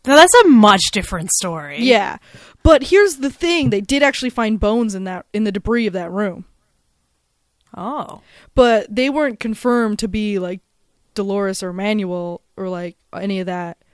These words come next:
Speaker 2: I don't know if
Speaker 1: Yeah.
Speaker 2: they found, like, a full body or something, but they did find bones in there.
Speaker 1: That's pretty fucked.
Speaker 2: Yeah.
Speaker 1: So,
Speaker 2: But, like,
Speaker 1: death.
Speaker 2: there's,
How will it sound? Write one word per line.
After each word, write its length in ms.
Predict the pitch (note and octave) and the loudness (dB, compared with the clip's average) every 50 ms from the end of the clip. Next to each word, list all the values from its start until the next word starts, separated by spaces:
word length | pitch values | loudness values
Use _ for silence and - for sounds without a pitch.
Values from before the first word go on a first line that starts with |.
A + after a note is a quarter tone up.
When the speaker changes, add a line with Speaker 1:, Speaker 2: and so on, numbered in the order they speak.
| _ _ _ _ _ | _ _ _ _ _
Speaker 2:
I 60 | - | -4
don't 120 | G#3+ A3 A3 | -2 0 0
know 100 | A#3 A3+ | 0 0
if 60 | A3 | 0
Speaker 1:
Yeah. 60 | - | 0
Speaker 2:
they 120 | A3+ A3+ A#3 | -2 -2 -2
found, 240 | - A3 G3+ G#3+ | -2 -4 -4 -4
like, 100 | A3 G3 | -6 -8
a 60 | - F#3 | -10 -12
full 420 | - - A3 A3+ G#3+ G#3 G3+ G3+ | -10 -4 0 2 2 2 2 0
body 420 | F3+ G3+ F#3+ F#3+ G3+ G3+ G3+ G3+ | -2 -2 -2 -2 -2 -2 -2 -4
or 80 | F#3 F#3 | -8 -8
something, 380 | F#3 - G3 F#3 F#3+ F#3 F#3 F#3+ | -8 -10 -10 -10 -10 -10 -10 -8
but 140 | F3 G3 F3 | -10 -8 -8
they 80 | G3 | -8
did 320 | G3+ E3+ - C4+ D#4+ G#4 A4 | -8 -6 -4 -2 -2 -2 -2
find 400 | - C5 C#5 C#5+ C5+ A4+ E4 - | -4 -6 -4 -4 -4 -6 -4 -2
bones 360 | - A3+ B3 C4+ C4+ B3+ A#3+ | 0 2 2 4 2 2 0
in 100 | G#3+ F3+ F3 | -2 -4 -6
there. 280 | E3+ - A2 - - - _ _ _ _ _ _ _ _ _ _ _ _ _ _ _ _ - - _ - - | -10 -14 -16 -16 -18 -20 _ _ _ _ _ _ _ _ _ _ _ _ _ _ _ _ -20 -20 _ -10 -2
Speaker 1:
That's 160 | - F4 - | -2 0 2
pretty 200 | - B4+ C5 C5 B4 - | 4 6 6 6 6 6
fucked. 600 | - A#3+ F#3+ E3+ E3+ - - - - - - - _ _ _ - | 6 6 6 6 2 -4 -8 -18 -14 -14 -14 -14 _ _ _ -10
Speaker 2:
Yeah. 180 | A3 A#3+ D4 B3 | -2 2 4 4
Speaker 1:
So, 520 | A#3 G#3+ G3+ F#3+ F#3 F#3 F3 F3 F3 E3+ _ _ _ _ | 6 6 4 2 0 -2 -4 -6 -8 -10 _ _ _ _
Speaker 2:
But, 200 | G#3+ D#4 D4+ C4+ | 0 2 2 4
like, 160 | D4+ D4+ D4+ | 4 4 6
Speaker 1:
death. 100 | B3+ A3+ | 6 4
Speaker 2:
there's, 300 | D#4 E4+ F#4 E4+ C#4+ C4+ | 4 4 0 -2 -4 -8